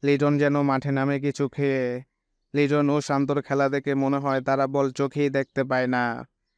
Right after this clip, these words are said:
দর্শক, লিটনকে ভালো খেলাতে হলে মনে হয় ফুটবল দিয়ে তাকে বল করতে হবে।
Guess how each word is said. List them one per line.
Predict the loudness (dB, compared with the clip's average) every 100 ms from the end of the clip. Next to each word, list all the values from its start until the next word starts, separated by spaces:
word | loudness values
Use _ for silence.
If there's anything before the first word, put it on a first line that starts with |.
| _ _ _ _ _ _ 0
দর্শক, | 0 2 0
লিটনকে | 0 0 2 2 2
ভালো | 2 0 0
খেলাতে | 0 0 0 0
হলে | 0 0
মনে | 0 0 0
হয় | 0 0 0
ফুটবল | -2 -4 -2 -2
দিয়ে | 0 0
তাকে | 0 0 0
বল | 0 0
করতে | 0 -2 -2 0
হবে। | 0 0 0